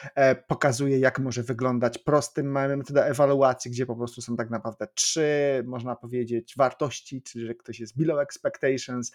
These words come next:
meets expectations, above expectations. Mówi też o tym, że ewaluacja powinna być w trybie ciągłym, a nie tam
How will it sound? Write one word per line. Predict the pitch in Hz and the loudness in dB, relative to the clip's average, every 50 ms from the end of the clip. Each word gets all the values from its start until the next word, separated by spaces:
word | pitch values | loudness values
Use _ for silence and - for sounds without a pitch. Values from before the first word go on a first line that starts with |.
| - - - - - - | -16 -20 -18 -16 -4 2
meets | 160 175 175 - | 4 4 4 4
expectations, | 170 151 - - - 147 - - 147 123 123 123 - 160 | 0 -4 -4 -4 -6 -6 -6 -4 -4 -4 -4 -6 -4 -2
above | 127 156 156 165 | 2 2 2 2
expectations. | 151 - - - 160 - - 151 143 143 - - 139 135 127 - _ _ - - - - - - - | 0 -2 -2 -6 -6 -4 -2 -2 -2 -2 -2 -4 -8 -10 -10 -12 _ _ -20 -20 -20 -20 -10 0 4
Mówi | 175 202 190 190 190 | 4 6 6 4 2
też | 175 156 131 | 2 2 2
o | - 151 147 | 2 0 0
tym, | - - 143 127 127 117 | 0 0 0 0 0 0
że | 117 127 120 120 120 117 110 - | 0 2 4 6 6 6 4 4
ewaluacja | 143 123 143 135 131 120 113 - - 117 | 2 2 2 4 4 4 2 0 -4 -10
powinna | - - 113 120 113 107 101 | -8 -8 -6 -4 -4 -4 -6
być | - - - | -8 -10 -14
w | - | -12
trybie | - 113 104 - - | -8 -8 -8 -6 -2
ciągłym, | - - 220 185 165 160 151 156 151 143 139 - | 2 4 4 4 4 2 -2 -2 -2 -4 -4 -6
a | - 143 | -6 -6
nie | 139 139 139 135 135 131 | -4 -2 0 0 0 0
tam | 131 - 131 131 131 135 131 131 131 127 | -2 -4 -6 -6 -6 -8 -8 -8 -8 -8